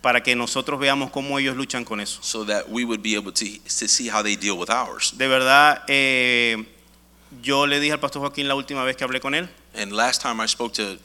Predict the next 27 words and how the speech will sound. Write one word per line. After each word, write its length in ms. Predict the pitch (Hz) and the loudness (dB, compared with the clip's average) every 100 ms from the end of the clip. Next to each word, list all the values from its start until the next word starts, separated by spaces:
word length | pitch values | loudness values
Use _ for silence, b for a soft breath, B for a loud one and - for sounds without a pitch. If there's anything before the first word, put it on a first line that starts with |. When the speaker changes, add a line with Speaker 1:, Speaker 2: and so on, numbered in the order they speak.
| - | -6
Speaker 2:
Pastor 440 | 120 113 104 98 - | -4 -4 -6 -12 -12
Molina, 340 | 104 107 113 98 | -10 -6 -4 -4
I 60 | |
told 240 | - 107 98 | -6 -10 -12
him 100 | 101 | -14
this, 300 | 90 - - | -4 -4 -2
Speaker 1:
que 100 | - | -2
si 160 | 135 135 | -2 0
no 120 | 135 | 0
es 60 | 147 | 0
por 140 | 160 | 0
la 80 | 151 | 0
iglesia, 480 | 143 151 151 170 175 - | 2 2 2 -4 -6 -8
Speaker 2:
that 100 | 107 | -6
if 120 | 104 | -4
it 80 | 104 | -2
wasn't 360 | 104 127 139 - | -2 -2 -4 -10
for 80 | - | -12
the 120 | 131 | -4
church, 300 | - 85 - | -2 -2 -2
Speaker 1:
que 100 | 131 | -2
si 160 | - | 0
no 100 | 131 | 0
es 80 | 139 | 0
por 140 | 151 143 | 2 2
la 80 | |
familia, 560 | 143 131 143 156 165 | 4 2 4 4 2